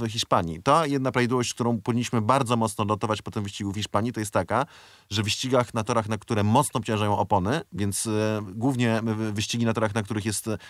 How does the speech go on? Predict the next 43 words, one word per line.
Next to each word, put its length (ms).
bardzo 300
szorstki 360
asfalt, 400
ale 100
nie 100
tylko, 300
bo 100
czasami 320
też, 180
e, 220
gładkie 380
tory 200
także 260
obciążają 300
tylko 180
w 40
inny 120
sposób 300
opony, 320
w-, 140
prze-, 140
poprze-, 300
poprzez 260
grajnik. 380
W 40
każdym 160
razie 160
na, 200
e, 40
torach 240
takich, 300
które 180
mają 180
nawierzchnię 400
typu, 420
e, 40
Barcelona, 560
Mercedes 480
będzie 180
miał 140
dużą 200
przewagę. 380
Ale 360